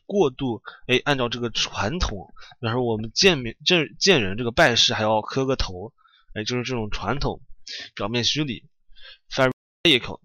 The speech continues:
有一种伪善、虚伪的感觉啊。好，我们看下一个单词啊，是 phen-，phenomena，phenomena，哎，phenomena，它是现象，哎，现象。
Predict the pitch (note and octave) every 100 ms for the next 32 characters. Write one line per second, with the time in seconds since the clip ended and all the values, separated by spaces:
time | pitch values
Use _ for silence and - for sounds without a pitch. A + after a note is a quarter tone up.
0 | - - B2+ B2+ A#2+ A#2+ A#2+ A2 F#2 -
1 | C3+ A2 - C#3+ A2 G#2 F#2+ F#2+ G2+ G#2
2 | - - _ _ _ _ _ _ _ -
3 | - _ - - - - A#2 B2 C3 B2
4 | B2 A#2 A2 G#2 G#2 G2 - - C3+ B2
5 | C3 - _ - - - - - _ -
6 | A#2+ B2+ D#3+ F#3+ D3+ B2 G#2 - - -
7 | C3+ C3+ E3 F#3 C#3+ G2+ C2+ _ B2 A#2
8 | C#3 C3+ D#3+ F3 A2+ - A2 A2 - G3
9 | D#3+ A#2+ D#3 D3+ A2+ - - - - B2
10 | - D3 A#2 D3 -